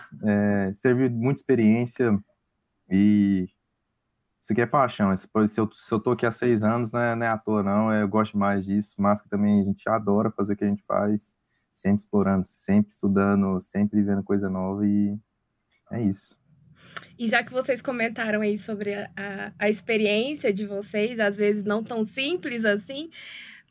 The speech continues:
Speaker 2: quais que foram, é, as maiores dificuldades que vocês enfrentaram durante a construção do Aftercash?
Speaker 1: Nossa,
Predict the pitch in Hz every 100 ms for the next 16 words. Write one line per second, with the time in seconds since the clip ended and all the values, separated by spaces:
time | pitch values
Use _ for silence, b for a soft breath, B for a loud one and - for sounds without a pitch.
0 | - 262 285 339 - 381 - 320 277 277
1 | 269 262 - 226 226 233 226 247 240 262
2 | 285 294 294 - 285 233 214 226 - 247
3 | 240 226 226 233 220 226 220 226 202 214
4 | 233 226 233 226 220 240 220 220 220 220
5 | - - - 214 214 208 208 208 - 214
6 | 214 226 214 - 180 165 175 - - -
7 | _ _ _ _ - 92 98 -